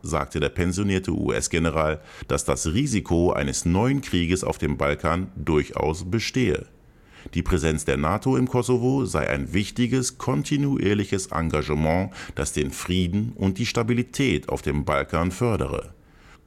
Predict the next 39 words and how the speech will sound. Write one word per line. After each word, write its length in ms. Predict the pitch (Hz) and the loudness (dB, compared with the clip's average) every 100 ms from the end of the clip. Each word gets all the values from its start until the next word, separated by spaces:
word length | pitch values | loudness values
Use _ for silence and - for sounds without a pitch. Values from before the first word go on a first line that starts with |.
| - | -16
Zugleich 600 | - 82 69 71 67 64 | -6 -4 0 0 0 -2
warnte 320 | 67 85 - 76 | -2 -2 0 0
er 180 | 71 | 2
aber, 340 | 55 71 78 78 - - | 0 2 2 0 -8 -8
dass 160 | - | -6
sich 160 | - - | -6 -4
eine 160 | 71 71 | -4 -2
Bedrohung 720 | 71 65 - 82 78 78 80 | -4 -6 0 2 4 2 2
durch 340 | 98 104 98 | 0 0 -2
Russland 480 | 147 160 - 71 62 | -2 -2 -2 -2 -4
für 160 | - 71 | -4 -2
die 120 | 73 | -2
Region 500 | 69 69 71 67 53 | -2 -4 -2 -2 -2
abzeichne. 640 | - - 58 50 - - - _ _ _ _ - - - - | -6 -4 -4 -4 -6 -10 -12 _ _ _ _ -20 -20 -16 -4
Es 180 | 82 87 | -4 0
dreht 320 | 95 143 143 | 0 2 2
sich 160 | 143 | 0
um 160 | - 117 | 2 2
Herrn 260 | 110 113 - | 4 2 0
Putin, 480 | 90 80 - 62 | 0 0 0 -2
der 160 | 64 69 | -2 -2
eine 140 | 69 | 0
Möglichkeit 640 | 76 80 104 123 123 113 110 | 2 2 2 0 0 0 0
bekommen 480 | 76 - 101 120 117 | -2 2 2 2 2
könnte. 420 | 127 127 139 135 - - - | 0 2 0 -2 -6 -14 -10
Es 160 | - - | -6 -2
ist 220 | - - | 0 2
so 80 | 127 | 2
etwas 320 | 110 131 120 | 2 0 0
wie 80 | 120 | 2
eine 160 | 110 | 2
Krise 560 | 107 - 95 127 135 131 | 0 -2 0 0 2 2
im 220 | 135 127 | 2 2
Ruhemodus, 840 | 120 117 117 78 67 67 - - - - | 2 4 4 4 2 0 -2 -6 -10 -10
so 160 | - 95 | 2 2
etwas 400 | 117 131 127 - | 4 0 0 0
wie 120 | 87 | 2
eine 140 | 78 | 2
Möglichkeit, 840 | 71 85 107 - 123 - 120 123 | 4 4 2 0 -2 0 0 0